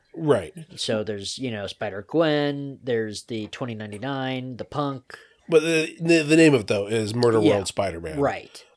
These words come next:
Speaker 1: Um, and who knows how that's gonna go. I'm excited, though, based off of this one. Uh, I had little to no expectations for this book.
Speaker 2: Same here. But it was
Speaker 1: Uh,
Speaker 2: just surprisingly really good. And the twist at the end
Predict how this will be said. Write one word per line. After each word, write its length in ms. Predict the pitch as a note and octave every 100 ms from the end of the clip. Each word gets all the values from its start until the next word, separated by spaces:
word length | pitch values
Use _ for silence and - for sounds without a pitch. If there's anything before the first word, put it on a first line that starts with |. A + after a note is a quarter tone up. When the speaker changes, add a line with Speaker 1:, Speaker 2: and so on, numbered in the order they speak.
| -
Speaker 1:
Um, 500 | C3 A#2 A2 G2 F#2+ _ _ C3 _ - _ -
and 180 | C3+ B2
who 80 | D3
knows 220 | D3 B2+
how 160 | B2 A2
that's 160 | G#2+ G#2
gonna 140 | F#2
go. 400 | A2+ C3 C3+ - -
I'm 200 | A2 B2
excited, 400 | G2+ - A#2+ B2+
though, 160 | G#2+ B2
based 220 | G#2+ A2
off 100 | F#2+
of 60 | G#2
this 200 | E3 -
one. 300 | G#2+ C#3+ - - _ -
Uh, 320 | - G#2 F#2 - - - _ _ _ -
I 180 | B2 C#3
had 580 | C#3+ C3 A#2 A2+ G#2+ G2+ _ -
little 440 | C3+ B2 D3 F#3 F#3
to 120 | C3+
no 220 | B2 C#3+
expectations 600 | B2+ - A#2 A#2+ F#2+ F#2
for 100 | -
this 140 | F2+ -
book. 300 | E2 - -
Speaker 2:
Same 380 | C3 A#2 A#2
here. 480 | A#2+ E3+ A3+ E3 - _ -
But 140 | C#3
it 120 | D3
was 140 | D3+ C#3
Speaker 1:
Uh, 40 |
Speaker 2:
just 180 | D3 -
surprisingly 720 | B2+ - C#3 D3 D3 C#3+ C#3
really 460 | A2+ A2+ C3+ C#3+
good. 280 | B2 E3+ G3
And 360 | - D3 E3 D#3
the 100 | D#3
twist 680 | - - F#3+ G3 F3+ - -
at 160 | D3
the 200 | D3 C#3
end 420 | D3 C#3 G#2+ G2